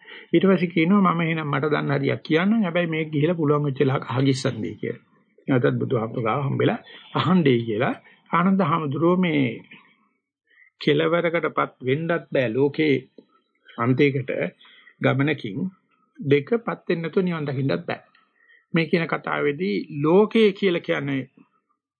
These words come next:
මොකද්ද කියන එක සර්වඥාන්සේ සඳහන් කර-, මේ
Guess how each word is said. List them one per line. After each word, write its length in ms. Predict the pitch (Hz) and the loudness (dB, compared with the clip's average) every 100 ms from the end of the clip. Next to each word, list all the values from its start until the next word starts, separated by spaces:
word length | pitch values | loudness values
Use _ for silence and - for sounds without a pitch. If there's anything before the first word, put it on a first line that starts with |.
| _ _ _ _ - | _ _ _ _ -10
මොකද්ද 260 | 165 139 135 | -6 -6 -8
කියන 220 | 139 131 | -10 -8
එක 100 | 180 | -8
සර්වඥාන්සේ 640 | 156 143 139 135 135 190 | -8 -8 -6 -6 -6 -6
සඳහන් 360 | - 127 107 117 | -6 -4 -4 -6
කර-, 180 | - 139 | -10 -8
මේ 180 | 113 | -8